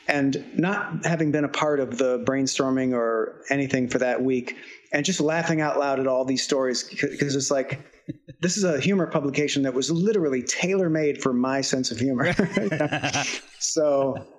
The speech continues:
that, that was a real treat. And still is. Uh, it still is a treat to go to the Onion website and, and just read through it and, uh,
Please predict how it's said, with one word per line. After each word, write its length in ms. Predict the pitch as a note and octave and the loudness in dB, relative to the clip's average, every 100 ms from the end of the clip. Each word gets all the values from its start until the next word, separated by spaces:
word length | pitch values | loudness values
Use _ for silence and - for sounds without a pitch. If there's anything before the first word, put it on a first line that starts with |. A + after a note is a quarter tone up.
| - | -6
that, 200 | - E3 | -2 0
that 160 | E3 F3 | 2 2
was 140 | E3+ | 0
a 40 | D3+ | 0
real 200 | C#3 C3 | 0 0
treat. 400 | C#3+ - C#3 - - - - G#3 - _ _ _ _ _ _ _ _ - | 0 0 -2 -4 -10 -20 -18 -20 -20 _ _ _ _ _ _ _ _ -2
And 140 | D#3+ | 0
still 260 | - A3 F#3+ | 2 2 2
is. 300 | D3 - - | 2 -2 -2
Uh, 80 | C#3+ | 0
it 140 | C3+ | 0
still 300 | C3+ - E3+ | -2 0 2
is 180 | D#3 C3 | 2 0
a 180 | B2+ A#2+ | 0 0
treat 400 | B2 - C3 - | 0 0 -2 -2
to 100 | - | -2
go 480 | B2+ B2+ B2 A#2+ - - - - - | 2 2 2 0 -6 -18 -20 -12 -4
to 100 | C#3 | -2
the 120 | C3 | 0
Onion 240 | C#3 C3 | 2 2
website 460 | B2+ B2 - B2+ A#2+ | 2 -2 -2 0 0
and, 260 | B2+ A#2+ A2 - | 0 0 -2 -2
and 240 | B2+ A#2+ | -2 0
just 220 | A#2 B2+ C3+ | 0 -2 0
read 260 | C3 B2 | -2 -2
through 260 | - B2+ A#2+ | 0 0 0
it 60 | |
and, 400 | - C3 A#2 A2+ - - - - - - - - - | 0 0 0 -2 -6 -14 -18 -20 -8 -4 -4 -2 -2
uh, 420 | A#2 G#2 - | 0 -2 -4